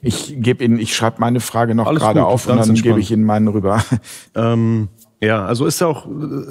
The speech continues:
Speaker 2: ist nebensächlich. Also ist klar, haben dort Menschen gelitten und es ist absolut nichts Schönes. Und, ähm, man sollte jedem Menschen sein Beileid aussprechen, ganz gleich, ob er israelisch ist, ob er palästinensisch ist, ob er deutsch ist, ob er jüdisch, christlich, muslimisch ist. Das ist,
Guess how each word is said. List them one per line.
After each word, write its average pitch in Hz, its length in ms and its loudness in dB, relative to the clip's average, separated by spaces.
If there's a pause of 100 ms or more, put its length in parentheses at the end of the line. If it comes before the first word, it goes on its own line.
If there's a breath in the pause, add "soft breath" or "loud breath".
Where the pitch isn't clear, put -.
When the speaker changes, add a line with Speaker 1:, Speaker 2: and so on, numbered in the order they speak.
Speaker 2:
ist - 280 -6
nebensächlich. 135 880 0
Also 113 140 0
ist 120 160 -4
klar, 135 300 0
haben 127 200 -2
dort 117 160 -4
Menschen 135 360 0
gelitten 127 340 -2
und 110 80 -4
es 113 160 -8
ist 113 100 -6
absolut 120 400 -4
nichts 123 280 -4
Schönes. 139 380 0 (560 loud breath)
Und, 113 440 0
ähm, 113 540 0
man 117 220 0
sollte 135 240 0
jedem 139 260 0
Menschen 127 340 -2
sein 113 180 0
Beileid 123 280 0
aussprechen, 107 540 -4
ganz 120 240 -4
gleich, 117 340 -2
ob 104 140 -10
er 113 80 0
israelisch 113 500 -2
ist, 110 140 -4
ob 95 100 -8
er 98 60 -6
palästinensisch 107 640 -2
ist, 101 100 -6
ob 98 140 -8
er 98 60 -4
deutsch 110 260 -2
ist, 101 140 -6
ob 90 120 -8
er 98 60 -2
jüdisch, 113 320 -2
christlich, - 400 -6
muslimisch 101 420 -4
ist. 87 180 -8
Das 90 120 -8
ist, - 360 -8